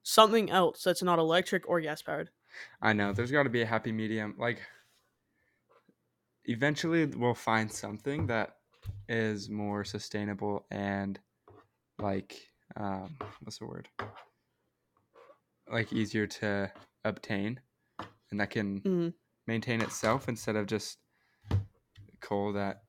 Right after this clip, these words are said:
Speaker 2: gets mined and then, and gasoline that turns into
Speaker 1: Yeah.
Speaker 2: pollution and then doesn't go anywhere. And same with lis-, lithium and electricity. But, like, there's gotta be something that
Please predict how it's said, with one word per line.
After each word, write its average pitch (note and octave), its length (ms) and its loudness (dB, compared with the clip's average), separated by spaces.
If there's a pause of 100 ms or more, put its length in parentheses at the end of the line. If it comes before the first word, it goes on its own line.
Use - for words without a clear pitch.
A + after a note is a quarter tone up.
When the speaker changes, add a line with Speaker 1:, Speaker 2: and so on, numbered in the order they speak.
(500)
Speaker 2:
gets A2+ 220 -4
mined G#2 400 -2
and G#2 160 -4
then, G#2 320 -6 (920)
and G#2+ 160 -4
gasoline G#2 640 -4
that G2+ 220 -8 (920)
turns G2+ 280 -4
into G2+ 200 -2
Speaker 1:
Yeah. E3 100 0
Speaker 2:
pollution C3+ 540 0 (460)
and A2+ 100 -2
then G#2+ 80 0
doesn't G#2 220 0
go G#2+ 140 -2
anywhere. A#2+ 280 0
And A#2 100 -2
same A2 180 0
with G2+ 160 -2
lis-, G#2 200 -4 (140)
lithium A2 440 -2
and G#2 100 -4
electricity. G#2+ 680 -6 (1080)
But, - 340 -2 (160)
like, A#2 200 -6
there's G#2 140 -4
gotta G2+ 240 -2
be G2+ 120 -6
something G#2+ 420 -10
that G#2 220 -12